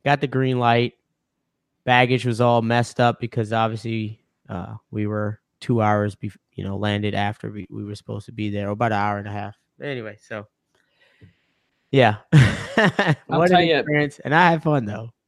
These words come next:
Speaker 1: It is what it is. The whole trip was fun, though.
Speaker 2: B W I, man, there were people sleeping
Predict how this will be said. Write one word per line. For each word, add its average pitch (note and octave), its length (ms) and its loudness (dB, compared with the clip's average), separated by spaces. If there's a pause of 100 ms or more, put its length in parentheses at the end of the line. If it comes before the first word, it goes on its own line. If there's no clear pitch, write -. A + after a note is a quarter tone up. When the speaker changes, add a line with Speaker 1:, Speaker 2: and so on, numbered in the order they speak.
Speaker 1:
It B2 100 -8
is C3+ 340 -2
what A#2+ 100 -6
it A#2+ 100 -8
is. A2+ 160 -6
The A#2 80 -4
whole C#3+ 200 2
trip - 260 -8
was G2+ 140 -20
fun, G#2 240 -16
though. - 180 -20 (460)
Speaker 2:
B C#3 160 -4
W C3 400 0
I, B2 260 2
man, G2 380 -6
there C3 240 -2
were D3+ 160 -2
people C3 460 -6
sleeping A2+ 880 -4